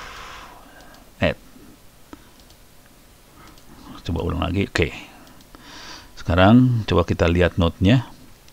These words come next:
Networknya dilihat. Nah, ini kelihatan langsung.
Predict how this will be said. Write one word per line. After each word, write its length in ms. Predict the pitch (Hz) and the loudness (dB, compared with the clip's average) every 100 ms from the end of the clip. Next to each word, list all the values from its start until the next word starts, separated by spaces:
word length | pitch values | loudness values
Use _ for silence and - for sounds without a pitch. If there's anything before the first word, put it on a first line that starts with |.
| - - - - - - - - - - - - - - 98 | -20 -20 -20 -20 -20 -20 -20 -20 -20 -16 -16 -18 -20 -6 -4
Networknya 480 | 87 90 - 104 | 0 0 4 2
dilihat. 400 | 101 92 117 - | 4 4 2 2
Nah, 240 | 98 92 82 | 4 4 6
ini 160 | 95 | 4
kelihatan 400 | - 87 - 98 | 4 2 4 4
langsung. 400 | 87 87 113 143 | 6 6 6 4